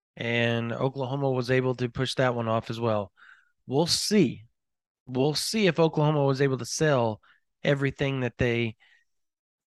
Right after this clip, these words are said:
needed to sell moving forward. And that was culture, that was development, that was the grind, the weight room,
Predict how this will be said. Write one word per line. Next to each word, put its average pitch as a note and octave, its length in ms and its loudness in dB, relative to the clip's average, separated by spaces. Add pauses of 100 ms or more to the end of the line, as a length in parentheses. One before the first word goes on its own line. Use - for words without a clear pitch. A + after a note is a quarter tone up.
(180)
needed D#3 400 8
to A#2 60 -4
sell A2+ 420 0
moving B2 300 -6
forward. C#3+ 260 0
And A#2+ 100 -4
that A#2 120 -2
was - 140 -8
culture, D#3+ 600 2 (500)
that B2+ 180 0
was A#2 160 -8
development, D3+ 880 2 (460)
that B2+ 260 2
was A#2+ 600 0 (400)
the C3+ 80 -10
grind, C3+ 680 2
the A#2+ 60 -6
weight C#3 360 -2
room, A#2 320 -2